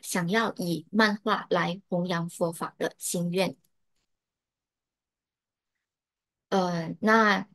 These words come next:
其实呢，他在接触佛漫的时候呢，他还主编，主编过马来武侠漫画，当时他，那是他的主业。啊，他是在，啊，一家漫画，马来，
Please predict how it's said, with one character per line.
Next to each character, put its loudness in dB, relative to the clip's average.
其 0
实 6
呢， 10
他 2
在 4
接 8
触 6
佛 2
漫 2
的 2
时 6
候 2
呢， -2
他 0
还 0
主 -4
编， -2
主 2
编 2
过 4
马 -4
来 -6
武 -8
侠 0
漫 0
画， 2
当 2
时 0
他， -6
那 2
是 -2
他 0
的 0
主 -2
业。 6
啊， -2
他 -2
是 4
在， 2
啊， -6
一 -2
家 4
漫 2
画， 0
马 0
来， -2